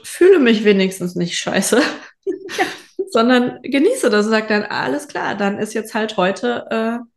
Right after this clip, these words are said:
Speaker 2: Mhm.
Speaker 1: Netflix dran und Couch oder was auch immer. Oder ich bemitleide mich jetzt den ganzen Tag, äh, was nämlich nicht förderlich ist, wenn ich dann denke,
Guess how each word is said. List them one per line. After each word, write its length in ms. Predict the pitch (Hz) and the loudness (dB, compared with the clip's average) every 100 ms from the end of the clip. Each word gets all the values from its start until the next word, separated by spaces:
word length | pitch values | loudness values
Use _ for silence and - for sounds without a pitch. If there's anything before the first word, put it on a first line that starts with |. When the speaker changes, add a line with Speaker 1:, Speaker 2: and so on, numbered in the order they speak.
| _ _ _ _ _ - | _ _ _ _ _ -12
Speaker 2:
Mhm. 460 | 196 185 196 190 - _ _ | -10 -8 -10 -12 -18 _ _
Speaker 1:
Netflix 600 | 208 262 - 208 190 - | -6 -6 -4 -4 -4 -6
dran 340 | - 175 226 | -4 -2 -2
und 260 | 247 208 214 | -2 -4 -4
Couch 440 | - 208 214 247 - | -2 0 0 -2 -4
oder 240 | 214 226 | -2 -2
was 180 | 254 - | -2 -4
auch 200 | 220 - | -8 -4
immer. 220 | 247 214 | -4 -2
Oder 120 | 208 220 | -2 -4
ich 120 | - | -4
bemitleide 580 | 214 220 262 214 196 190 | -4 -2 -4 0 0 0
mich 220 | 185 190 | -4 -6
jetzt 240 | 180 - | -8 -6
den 120 | 190 185 | -6 -4
ganzen 300 | 175 190 185 | -4 -4 -6
Tag, 380 | 185 202 - - - - - _ - | -2 -2 -4 -14 -20 -20 -20 _ -2
äh, 280 | 214 202 190 | 2 2 0
was 220 | 214 214 | -2 -2
nämlich 200 | 208 190 | -2 -2
nicht 280 | 214 381 - | 0 0 -2
förderlich 460 | - 208 190 175 202 | -2 0 2 0 -4
ist, 220 | - 214 | -6 -6
wenn 120 | 196 | -2
ich 140 | 208 208 | -2 -4
dann 220 | 196 190 | -6 -4
denke, 300 | 185 185 190 | -6 -6 -8